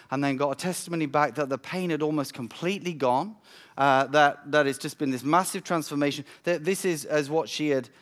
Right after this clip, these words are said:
sent on a text to, to her friend, part of the church here. "The effect from last week, this is the unbeliever, is literally a miracle.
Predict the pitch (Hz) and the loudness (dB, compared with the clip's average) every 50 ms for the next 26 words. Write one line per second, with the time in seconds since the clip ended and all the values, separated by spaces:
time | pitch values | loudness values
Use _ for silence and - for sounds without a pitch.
0 | - _ _ - - - 185 175 180 190 147 160 160 156 131 - - 156 160 160 | -20 _ _ -12 -2 4 4 4 4 4 2 2 2 2 0 -2 0 0 0 0
1 | - - - - - - _ - - - _ _ _ - - 151 147 143 - 76 | 0 -12 -16 -16 -16 -20 _ -20 -20 -20 _ _ _ -4 -2 0 0 0 -2 -6
2 | - - 160 151 143 135 120 - - 151 151 151 151 156 147 - - 160 160 156 | -6 0 2 2 4 2 0 0 2 2 2 4 2 0 -4 -6 0 2 2 2
3 | 147 131 131 135 - - 147 139 131 - - 139 131 120 - - - - _ _ | 2 0 -6 -8 -4 0 0 0 0 0 0 0 0 0 -2 -10 -20 -20 _ _
4 | - 147 151 151 - 196 208 214 - - - 190 185 185 180 175 160 - - 156 | 0 0 0 4 6 6 6 6 4 -4 -4 0 4 6 6 4 4 -2 -2 2
5 | 165 156 143 - - - 180 175 - 180 165 143 170 165 165 160 147 151 151 151 | 2 2 2 -2 -4 -4 -4 -4 -4 -8 -2 2 4 4 4 4 4 4 2 2
6 | 139 147 139 143 131 135 147 180 190 190 - - 190 185 185 180 170 156 156 151 | 2 2 0 0 0 2 2 2 0 0 -4 -4 0 2 4 4 4 4 4 4
7 | 139 131 127 123 - 127 127 131 | 4 2 0 -2 -4 -6 -6 -6